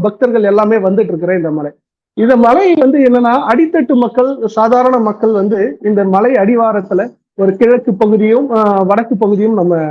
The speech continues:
சொல்லலாம். இந்த பகுதிகளில் வந்து, அஹ், அடித்தட்டு மக்கள் வந்து வீடு கட்டி வசிக்க ஆரம்பிச்சாங்க. அது கூட கொஞ்சம் கொஞ்சமா வீடு இல்ல, அஹ், இடம் இல்லாதவர்கள் வீடு கட்டுறதுக்காக அந்த மலையை வந்து கொஞ்சம் கொஞ்சமா மேல ஆக்கிரமிச்சு பண்ணாங்க. ஒண்ணு. ரெண்டாவது,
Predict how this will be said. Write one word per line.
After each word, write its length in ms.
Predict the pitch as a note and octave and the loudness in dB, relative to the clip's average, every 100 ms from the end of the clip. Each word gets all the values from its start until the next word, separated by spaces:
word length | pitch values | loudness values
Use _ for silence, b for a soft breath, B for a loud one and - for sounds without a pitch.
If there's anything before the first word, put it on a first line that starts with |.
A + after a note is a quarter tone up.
| C#3+ D3 C#3+ | -8 -10 -2
சொல்லலாம். 300 | G3 D#3+ - | 0 0 0
இந்த 220 | G#3+ A#3 | 2 2
பகுதிகளில் 540 | A3+ A#3+ C#4+ C4 A3+ G3 | 4 2 4 4 4 4
வந்து, 480 | G3 A3+ G3+ - _ _ _ - | 2 2 2 0 _ _ _ -2
அஹ், 260 | F#3+ F3+ F3 | 2 2 2
அடித்தட்டு 520 | F3 F3+ G3+ C4+ B3+ B3+ | 0 2 2 2 2 2
மக்கள் 280 | A3+ A3+ | 0 0
வந்து 200 | G#3+ A3+ | 0 2
வீடு 220 | G#3+ B3 A3+ | 2 0 0
கட்டி 240 | F#3+ A#3 | -2 -2
வசிக்க 380 | G3 F#3 G3+ F#3+ | -4 -4 -2 -2
ஆரம்பிச்சாங்க. 360 | F3 D#3+ F3 | -2 -2 -4
அது 260 | C4 C4+ - | -4 -6 -2
கூட 240 | B3+ C#4 | -2 0
கொஞ்சம் 340 | A#3+ C4 C4+ C#4 | 0 2 2 2
கொஞ்சமா 460 | C4 B3 A#3+ C#4 B3+ | 2 4 2 0 0
வீடு 260 | G#3+ C4 | 2 2
இல்ல, 200 | B3 A#3 | 2 2
அஹ், 460 | A3+ G#3 G#3 G3+ F#3+ | 2 0 0 0 0
இடம் 260 | G3 A#3+ B3 | 2 0 0
இல்லாதவர்கள் 540 | A#3 A3 A3 G#3+ B3 | 0 0 -2 -4 -4
வீடு 180 | A3 A#3 | -2 -2
கட்டுறதுக்காக 560 | G#3 F#3+ G3 G3 F#3+ | -2 -2 -2 0 0
அந்த 500 | C#4 C4+ A#3 G3+ F3+ - _ _ | -2 -2 0 0 -4 -10 _ _
மலையை 360 | F#3+ G#3 B3+ | -2 0 2
வந்து 340 | A#3 A3 B3+ A#3 | 0 -2 -4 -8
கொஞ்சம் 260 | A#3 A3 A#3 | -6 -2 0
கொஞ்சமா 280 | A3 A3 A#3 | 0 0 2
மேல 280 | G#3+ A3 G#3 | 2 2 0
ஆக்கிரமிச்சு 520 | G#3 G3 F#3+ G#3 G3 | 0 -2 -2 -2 0
பண்ணாங்க. 280 | F3 E3 E3+ G3 | 0 0 0 0
ஒண்ணு. 160 | G3 - - _ _ _ - | 0 -4 -10 _ _ _ -8
ரெண்டாவது, 720 | E3 A3 C#4 C4 A3 D#3 C4 | -4 0 0 0 0 -2 -4